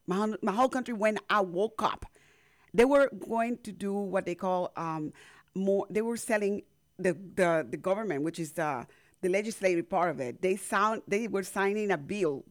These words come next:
four oh six. That four oh six was open mining. Open mining will destroy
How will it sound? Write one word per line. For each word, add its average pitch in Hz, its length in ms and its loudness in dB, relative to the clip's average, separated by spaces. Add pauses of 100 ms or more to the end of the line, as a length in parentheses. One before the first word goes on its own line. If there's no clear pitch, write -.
four 170 340 2
oh 185 60 0
six. - 440 -4 (360)
That 226 140 2
four 240 220 -2
oh 233 40 -2
six 208 260 -8
was 170 180 -4 (120)
open 190 320 0
mining. 151 500 -2 (500)
Open 262 280 6
mining 233 520 0
will 190 140 -2
destroy 190 1040 -2